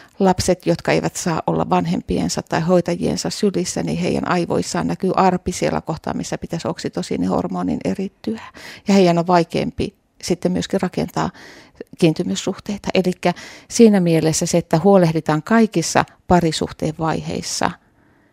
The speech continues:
siitä läheisyydestä ja, ja fyysisestä läsnäolosta,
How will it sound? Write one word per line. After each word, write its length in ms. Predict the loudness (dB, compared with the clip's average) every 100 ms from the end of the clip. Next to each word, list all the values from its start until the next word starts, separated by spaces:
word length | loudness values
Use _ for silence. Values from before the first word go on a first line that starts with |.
| _ _ _
siitä 340 | -2 0 2
läheisyydestä 920 | 0 0 0 -2 -2 -2 -4 -6 -6 -6
ja, 380 | -4 -4 -6 -10 -16 -20 _ _ _
ja 200 | 0 0 4
fyysisestä 600 | 4 4 0 -2 -4 -4 -2
läsnäolosta, 760 | -2 -2 -4 -2 -2 -4 -4